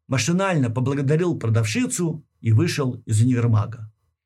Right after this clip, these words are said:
Через полчаса я сидел на скамейке у входа в парк Сокольники. Я любил это место и часто бывал здесь,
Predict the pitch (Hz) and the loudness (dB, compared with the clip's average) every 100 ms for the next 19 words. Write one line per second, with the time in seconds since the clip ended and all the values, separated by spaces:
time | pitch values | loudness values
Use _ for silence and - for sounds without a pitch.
0 | _ - 165 165 170 - 165 - 185 196 | _ -2 0 2 0 -2 0 2 0 0
1 | 180 - 156 151 143 139 196 185 151 156 | -4 -4 -2 0 0 2 0 0 -2 -2
2 | 139 165 180 175 160 - 143 131 147 156 | -2 0 -2 -2 -4 -4 -8 -2 0 2
3 | 151 135 - - 131 123 - 113 110 107 | 0 -2 -10 -8 -6 -4 -4 -4 0 2
4 | 101 - - 107 - _ _ _ 175 214 | 2 -4 -10 -10 -12 _ _ _ -4 -2
5 | 247 269 220 156 151 156 160 - 120 110 | 0 0 0 0 2 2 0 -2 -2 -2
6 | 107 - 151 151 208 202 147 147 151 135 | -4 -6 -6 -2 0 0 -2 0 0 2
7 | 107 175 185 - | 2 0 -2 -6